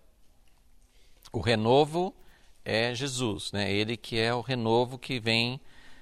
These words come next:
da descendência de Davi. "Será cheio de beleza e de glória,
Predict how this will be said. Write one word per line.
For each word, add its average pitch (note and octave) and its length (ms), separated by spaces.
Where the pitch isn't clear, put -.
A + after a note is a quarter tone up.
da A2 80
descendência A2+ 640
de - 20
Davi. A2 380
"Será A#2+ 240
cheio D#3 280
de D3 80
beleza D3+ 500
e D3+ 40
de C#3+ 100
glória, A#2+ 580